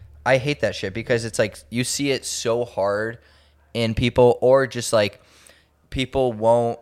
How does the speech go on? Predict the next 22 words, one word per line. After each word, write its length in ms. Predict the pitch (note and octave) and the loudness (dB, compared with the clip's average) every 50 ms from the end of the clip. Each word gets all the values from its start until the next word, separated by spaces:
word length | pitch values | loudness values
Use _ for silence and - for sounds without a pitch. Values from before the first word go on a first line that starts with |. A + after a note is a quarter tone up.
| _ - A2 | _ -12 -6
give 220 | - A#2+ A#2 A2 | -6 -6 -4 -4
you 120 | A#2 A#2 | -4 -6
the 120 | G#2+ A2 G#2 | -4 -6 -8
time 260 | - - A#2+ A2 G#2+ | -4 -2 -2 -2 -2
of 120 | G#2 F#2 | -2 -4
day. 440 | F2+ G2 G2 G2+ G2+ G#2 G#2+ G#2+ - - | -4 -4 -2 -2 0 -2 -2 -2 -4 -2
Not 160 | G#2+ C3 D3 | 0 0 0
even 140 | E3 D#3+ C#3+ | 0 0 -4
the 100 | C#3 A#2 | -4 -4
time 240 | - C#3 C3+ C3 B2 | -2 -2 -2 -2 0
of 40 | A#2+ | -2
day, 140 | B2 A#2+ | -2 -2
just, 220 | G2+ A#2 A2+ - - | -2 -6 -6 -4 -2
like, 240 | A2 G2+ F#2+ - _ _ _ _ _ _ _ _ - | -2 -2 -4 -6 _ _ _ _ _ _ _ _ 2
they'll 120 | B2 B2 | 4 6
act 200 | B2 B2 A#2 - | 6 4 4 2
like, 280 | A#2+ A2+ G#2 - - - | 0 0 0 -2 -2 2
oh, 140 | - A#2+ A#2 | 4 4 4
they 120 | A2+ A#2 A2+ | 4 2 2
don't, 220 | A2+ A2 G#2+ G#2 G#2+ - - | 2 0 0 -2 -6 -10 -8
they 100 | G#2+ A#2 | -4 -2
don't 260 | A#2+ A#2+ A#2 A2 - | 0 0 0 0 -4